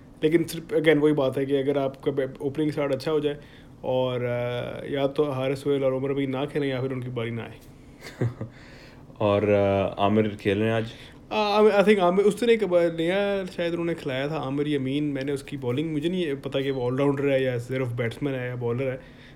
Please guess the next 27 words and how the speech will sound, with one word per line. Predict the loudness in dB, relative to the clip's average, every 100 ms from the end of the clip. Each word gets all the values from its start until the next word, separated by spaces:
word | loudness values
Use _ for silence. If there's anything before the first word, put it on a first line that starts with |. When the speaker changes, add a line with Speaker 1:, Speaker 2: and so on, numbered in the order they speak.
| -16 -4
Speaker 1:
लेकिन | -2 -2 -4
वो | -2 -2
भी, | -2 -6 -4 -2 0
अ, | -2 -2 -2 -4 -4 -2
शायद | -4 -4
खेले। | -2 -2
अ, | -4 -10 -20 -20 -10
लेकिन | -6 -2 0 2
मुझे | 6 6
लगता | 6 4
है, | 2
अ, | 2 0
स्क्वाड | 0 0 0 2
अनचेंज | -2 -4 -4 -6
होगी। | -8 -12 -16 -20 -20 -12 -2
Speaker 2:
पूरे, | 0 0
अ, | -2 -10 -10 -16
सेम | -2 0 2
प्लेइंग | 0 -2
इलेवन? | -2 -2
Speaker 1:
हाँ, | -4 -6 -12
हाँ। | -14 -14 -16 -8
Speaker 2:
और | -4
न्यूजीलैंड | -2 0 0 0
की |
तरफ | -2 -4
से? | -10 -16